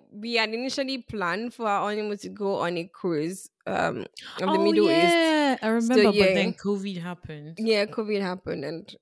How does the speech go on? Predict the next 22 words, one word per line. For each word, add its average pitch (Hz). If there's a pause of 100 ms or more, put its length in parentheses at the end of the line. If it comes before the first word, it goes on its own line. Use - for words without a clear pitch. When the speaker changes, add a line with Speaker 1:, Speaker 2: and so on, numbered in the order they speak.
(140)
Speaker 1:
that's, 190 (400)
this 185
is 202
not 196
just 185
<laughs> -
a 240
list 226
of 208
things 233
I 202
want 254
to 269
do 220
anytime 269 (160)
soon. 240 (180)
<laughs> -
Maybe 262
in 240
the 233
near 233
future. 247